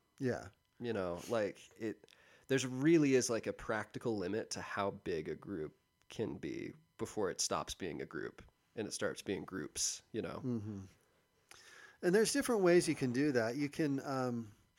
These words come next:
Speaker 1: you know, you can get to the, you can all meet at the same place and you can say, "Okay,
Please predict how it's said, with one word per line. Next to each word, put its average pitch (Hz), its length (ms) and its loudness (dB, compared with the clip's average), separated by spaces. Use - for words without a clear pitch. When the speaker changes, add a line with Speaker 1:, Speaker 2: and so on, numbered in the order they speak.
Speaker 1:
you 165 100 2
know, 143 120 6
you 143 160 4
can 160 160 -2
get 160 200 4
to 151 100 -4
the, 139 200 6
you 156 180 -2
can 151 140 0
all 160 220 6
meet 151 200 4
at 143 80 2
the 147 80 0
same 147 300 0
place 131 500 2
and 120 240 0
you 135 120 0
can 131 180 0
say, 127 720 6
"Okay, 143 720 2